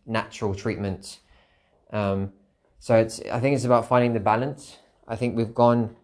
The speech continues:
too far to just rely on natural stuff. We're so far removed from nature that natural treatments don't necessarily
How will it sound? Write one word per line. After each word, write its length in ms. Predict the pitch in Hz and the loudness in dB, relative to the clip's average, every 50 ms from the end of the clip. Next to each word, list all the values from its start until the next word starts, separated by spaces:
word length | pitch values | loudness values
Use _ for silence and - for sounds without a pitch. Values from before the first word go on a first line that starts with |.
| _ _ | _ _
too 220 | - - 123 120 | -6 -4 -2 -2
far 520 | 117 - - 113 110 107 107 101 98 101 - _ _ _ _ - - _ _ _ _ _ _ _ _ _ | -4 -2 0 0 2 2 2 2 0 -4 -10 _ _ _ _ -20 -20 _ _ _ _ _ _ _ _ _
to 200 | - 110 104 101 | -8 -6 -6 -6
just 400 | - - 117 107 101 95 - - | -4 0 2 2 2 0 -2 -6
rely 300 | 110 101 101 101 107 104 | -4 0 2 4 4 4
on 260 | 101 101 98 98 95 - - _ _ - | 2 0 -2 -4 -6 -8 -12 _ _ -8
natural 420 | 107 104 104 - - - - 110 | -6 -6 -6 -6 -10 -12 -12 -12
stuff. 460 | 98 - - 120 127 127 - - - _ _ _ _ _ _ _ _ _ _ _ _ _ _ | -10 -4 -2 -2 -2 -2 -4 -10 -20 _ _ _ _ _ _ _ _ _ _ _ _ _ _
We're 120 | 107 104 | -8 -6
so 260 | 101 - 123 113 113 104 | -2 2 4 4 4 2
far 580 | 107 - - 113 110 110 107 104 104 101 104 107 | 0 -2 0 2 4 4 4 4 2 0 -2 -4
removed 520 | 104 107 107 104 107 113 117 110 110 - | -2 -2 0 0 0 0 -2 -2 -4 -6
from 200 | - 113 98 98 | -8 -6 -4 -2
nature 480 | 98 95 98 98 - - 107 98 95 98 - - | -2 -2 -4 -4 -6 -6 -4 -4 -4 -6 -8 -10
that 120 | - 98 104 | -10 -8 -6
natural 580 | 107 104 - - - - - 110 101 98 98 - - _ _ _ _ _ _ _ _ _ _ _ _ | -4 -4 -6 -8 -10 -8 -4 -4 -4 -4 -6 -10 -18 _ _ _ _ _ _ _ _ _ _ _ _
treatments 480 | - - 139 120 - 107 101 98 98 - | -6 -4 -4 -2 -2 -4 -4 -6 -8 -6
don't 260 | - 117 107 101 85 | -2 -2 -2 0 -2
necessarily 720 | 107 98 104 101 92 - 110 104 101 98 98 95 92 92 | -4 -6 -6 -8 -6 -2 -2 -2 0 -2 -2 -4 -4 -6